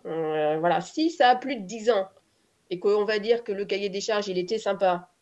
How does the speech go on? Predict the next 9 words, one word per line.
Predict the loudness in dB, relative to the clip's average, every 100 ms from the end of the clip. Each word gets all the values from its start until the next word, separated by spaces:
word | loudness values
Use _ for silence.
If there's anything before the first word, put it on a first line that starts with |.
| _
euh, | -2 -2 -2
qu'il | -2 2
n'y |
a | 2
pas | 2 2
de, | 2 2 2 0 -2 -4 -2
de | 0
limite | 0 -4 -4 -4
particulière, | -4 -6 -6 2 4 4